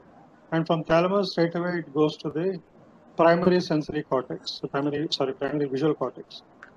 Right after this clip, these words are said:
right, which is the first stopover of visual information in the cortex.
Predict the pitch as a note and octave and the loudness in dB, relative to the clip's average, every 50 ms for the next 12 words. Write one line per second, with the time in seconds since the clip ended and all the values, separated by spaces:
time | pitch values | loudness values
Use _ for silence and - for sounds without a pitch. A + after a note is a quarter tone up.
0 | - - - D3+ E3 E3+ E3 - F3+ D#3+ D#3 D#3+ D#3+ - E3 F3 E3+ E3 - - | -20 -10 -4 -2 -2 -2 0 0 0 2 2 2 2 4 4 4 2 0 0 2
1 | E3 D3 D3 - D#3+ D3+ D#3+ D#3+ D#3 - - - - - - D#3 D#3+ D#3+ C#3+ D3 | 2 2 2 4 2 2 2 2 0 -4 -10 -20 -16 -6 -2 0 0 0 0 -2
2 | C3 D3+ D3+ D3+ C3+ - C#3 C#3 C#3+ C#3 - D3+ C#3+ C#3+ - - B2 - - - | 0 2 2 2 0 -2 -6 -6 -6 -6 -6 -6 -6 -6 -6 -8 -10 -12 -14 -20
3 | - - - - | -20 -20 -20 -20